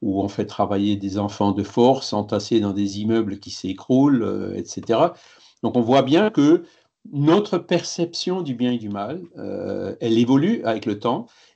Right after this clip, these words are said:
et avec le temps, elle va, euh, tou-, se rapprocher toujours plus de ces notions, euh, absolues, donc, qui sont liées aux lois de la nature, hein.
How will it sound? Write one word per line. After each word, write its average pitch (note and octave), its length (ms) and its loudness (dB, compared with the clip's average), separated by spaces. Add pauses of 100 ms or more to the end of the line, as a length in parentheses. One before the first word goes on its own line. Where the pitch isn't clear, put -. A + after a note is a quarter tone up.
(140)
et G3 160 2
avec E3 240 2
le C#3 140 0
temps, G#3 360 -2
elle B2 220 -4
va, C#3 500 0
euh, G#2+ 240 -6 (100)
tou-, B2 260 -8
se - 160 -4
rapprocher B2+ 600 0
toujours G3 480 0
plus - 500 -8 (160)
de A#2+ 220 -4
ces C#3 220 -6
notions, B2 680 -4
euh, G#2 140 -4
absolues, A2+ 600 -4
donc, B2+ 320 -8
qui - 140 -10
sont A2 180 -4
liées G#2+ 440 -2 (380)
aux A2 140 0
lois A#2 160 4
de A#2+ 80 -2
la B2 100 0
nature, A#2 480 -6 (280)
hein. F#2 160 -16